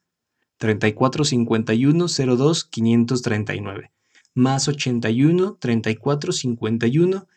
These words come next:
cero dos, cinco treinta y nueve. Muchos dirán, "Jaime Limón, ¿y por qué compartes ese número si estás diciendo que es peligroso, si estás diciendo que es complicado,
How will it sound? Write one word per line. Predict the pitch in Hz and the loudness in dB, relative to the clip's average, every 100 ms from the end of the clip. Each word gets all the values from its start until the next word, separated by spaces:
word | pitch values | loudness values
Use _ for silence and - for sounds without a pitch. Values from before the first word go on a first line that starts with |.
| _ | _
cero | - 139 135 | -4 -2 0
dos, | 135 165 160 | 2 0 0
cinco | - 143 147 | -2 0 0
treinta | 143 120 113 | 0 -2 -2
y | 107 | -4
nueve. | 107 98 95 | -6 -8 -6
Muchos | 113 143 151 | -2 0 0
dirán, | 120 120 135 - | 0 0 -4 -10
"Jaime | 165 180 190 | -8 -6 -2
Limón, | 180 165 180 190 196 | 2 4 4 2 -2
¿y | 175 | 0
por | 180 175 | 0 0
qué | 190 | -2
compartes | 202 175 180 180 170 | -2 -2 -2 0 -2
ese | 151 147 | 0 0
número | 135 151 156 135 | 4 4 6 6
si | 117 | 4
estás | 110 127 123 | 0 -4 -4
diciendo | 117 120 117 | -6 -6 -6
que | 123 | -8
es | |
peligroso, | - 110 104 117 127 117 | -2 -2 2 4 4 2
si | 113 | 0
estás | 110 123 | 2 4
diciendo | 120 117 120 117 | 2 2 2 2
que | 117 | -2
es | 113 | -6
complicado, | - 110 104 - 131 139 135 123 | -6 -6 -6 -2 0 0 0 -4